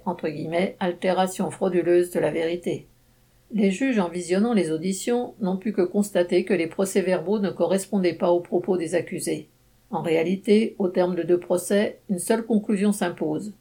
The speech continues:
Des jeunes ont passé jusqu'à quatre ans en prison alors qu'ils étaient innocents.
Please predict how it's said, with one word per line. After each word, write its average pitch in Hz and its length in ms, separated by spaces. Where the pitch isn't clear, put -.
Des 185 180
jeunes 196 260
ont 196 120
passé 196 340
jusqu'à 160 300
quatre 202 340
ans 214 80
en 180 100
prison 175 520
alors 175 240
qu'ils 156 220
étaient 196 340
innocents. 170 480